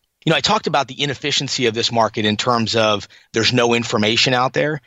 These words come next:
and that makes it very challenging to get good deals done, but it also creates real opportunity where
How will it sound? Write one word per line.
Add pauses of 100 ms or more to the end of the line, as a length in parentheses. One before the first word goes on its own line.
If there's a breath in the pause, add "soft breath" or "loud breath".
(240 soft breath)
and
that
makes
it
very
challenging
to
get
good
deals
done,
but
it
also
creates
real
opportunity (340)
where